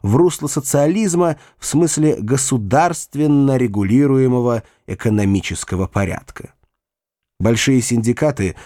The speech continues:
были хозяйственными государствами в государственном целом. Это было первой систематической, в широком масштабе выполненной попыткой капиталистического общества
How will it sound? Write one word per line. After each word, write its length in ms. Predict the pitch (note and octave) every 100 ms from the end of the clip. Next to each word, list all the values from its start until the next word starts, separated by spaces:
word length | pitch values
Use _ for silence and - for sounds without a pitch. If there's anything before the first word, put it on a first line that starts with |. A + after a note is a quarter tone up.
| - -
были 340 | A2 C3 C3
хозяйственными 960 | - - A#2+ G#2+ C#3 C3 - B2 A#2 A2+
государствами 960 | A2 - A#2 C#3 C#3 C3 B2 A#2+ A2 - - -
в 100 | F#2
государственном 880 | A2 - A2 A#2 A2 - A2+ A2+ A#2
целом. 520 | - A#2 - - - _ _ _
Это 200 | - G2
было 380 | A#2 B2+ C3+ B2 - _ -
первой 480 | B2+ E3 D#3+ D3+
систематической, 1200 | C3 B2+ - B2+ A#2+ A2 - E3 F3 D#3+ F3 F3 D#3 - -
в 40 |
широком 440 | - C#3 F3 - D3+
масштабе 600 | D3+ C3+ - F3+ D#3 C#3+
выполненной 600 | E3 D#3 D#3 D3 C#3 C3
попыткой 500 | C3 B2 E3 - C3
капиталистического 1040 | C#3 C3+ D3 D3 C3+ D3 A#2 - A#2+ C3
общества 640 | G#3+ - C#3+ - A2 G#2